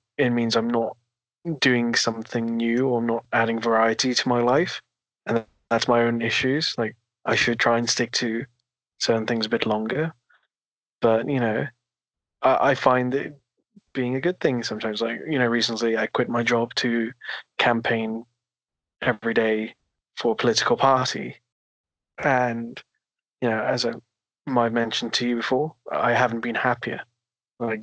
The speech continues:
doing this, even though I spend my days in the rain, knocking on doors in the middle of winter in the U K. It's just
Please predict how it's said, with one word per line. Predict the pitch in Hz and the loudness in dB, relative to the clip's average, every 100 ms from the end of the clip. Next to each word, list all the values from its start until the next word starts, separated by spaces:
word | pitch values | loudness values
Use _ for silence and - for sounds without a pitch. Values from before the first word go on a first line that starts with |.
| - | -4
doing | 127 117 107 | -2 -2 -4
this, | 117 - | -6 -6
even | 123 113 | -6 -4
though | 113 107 - - - - - - _ _ | -2 -2 -4 -10 -16 -12 -12 -14 _ _
I | - 220 | -2 0
spend | 214 - 123 120 120 | 0 2 2 2 0
my | 110 110 | -2 2
days | 117 113 113 - | 2 2 0 -2
in | 139 | 0
the | 120 | 2
rain, | 113 110 110 110 117 | 4 2 0 -4 0
knocking | 117 - 120 | 0 0 -4
on | 113 | -2
doors | 113 110 107 107 | -2 -2 -2 -4
in | 110 | -6
the | |
middle | 110 104 | -4 -6
of | 104 | -2
winter | 113 107 113 | -4 -2 -2
in | - - - | -4 -10 -16
the | 98 92 | -16 -14
U | 87 | -2
K. | - 117 - - _ _ _ _ _ _ _ _ _ - | 0 0 -2 -14 _ _ _ _ _ _ _ _ _ -4
It's | 135 127 | 0 2
just | 120 - - | 2 2 -2